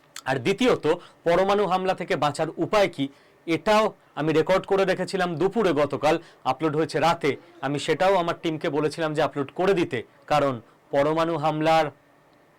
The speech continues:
সম্ভাবনা, ওই ভিডিওর লাস্টে আমি যেটা বলেছিলাম, ততক্ষণ যাবে না যতক্ষণ না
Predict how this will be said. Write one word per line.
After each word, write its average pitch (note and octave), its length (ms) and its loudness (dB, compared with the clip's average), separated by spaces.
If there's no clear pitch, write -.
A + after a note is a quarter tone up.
সম্ভাবনা, G3+ 840 2
ওই D3+ 100 0
ভিডিওর D#3 320 0
লাস্টে D#3 340 0
আমি F3 120 0
যেটা D#3 220 -2
বলেছিলাম, C#3+ 500 -2
ততক্ষণ A#3+ 580 -2
যাবে C#3 240 0
না G#2+ 160 -8
যতক্ষণ D3 440 -4
না C3+ 220 -2